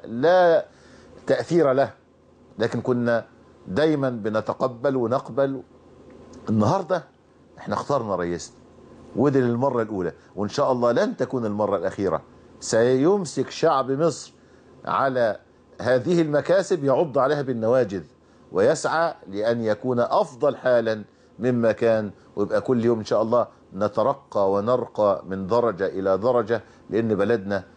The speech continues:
يستحق أكثر من هذا، أمتنا تستحق أكثر من هذا،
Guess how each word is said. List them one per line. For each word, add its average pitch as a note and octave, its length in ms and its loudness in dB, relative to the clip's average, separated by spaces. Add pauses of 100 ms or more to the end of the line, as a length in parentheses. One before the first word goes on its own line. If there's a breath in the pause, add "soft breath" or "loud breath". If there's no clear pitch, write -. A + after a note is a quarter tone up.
(200 loud breath)
يستحق F#2+ 500 -6
أكثر G2+ 320 -4
من F2 120 -6
هذا، F#2 360 0 (200)
أمتنا F#2+ 580 -2 (280 loud breath)
تستحق - 480 -4
أكثر F#2+ 320 -2
من F#2 100 -4
هذا، F#2+ 380 0